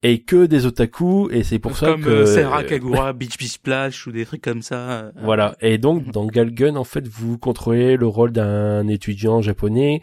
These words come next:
Speaker 1: qui a le Galgun. Donc, c'est un pistolet à phéromones ou quelque chose comme ça.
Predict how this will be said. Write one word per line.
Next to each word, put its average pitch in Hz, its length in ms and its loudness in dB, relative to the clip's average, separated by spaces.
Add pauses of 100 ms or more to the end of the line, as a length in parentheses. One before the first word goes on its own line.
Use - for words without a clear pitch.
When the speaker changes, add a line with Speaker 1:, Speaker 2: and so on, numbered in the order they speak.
(400)
Speaker 1:
qui 117 260 0
a 139 280 4
le 120 360 4
Galgun. 127 840 0
Donc, 110 220 0
c'est - 320 -6
un 107 140 2
pistolet 147 720 0 (240)
à 110 200 2
phéromones 131 760 2
ou 117 40 -2
quelque 120 240 -4
chose 123 200 -4
comme 113 160 0
ça. 107 240 0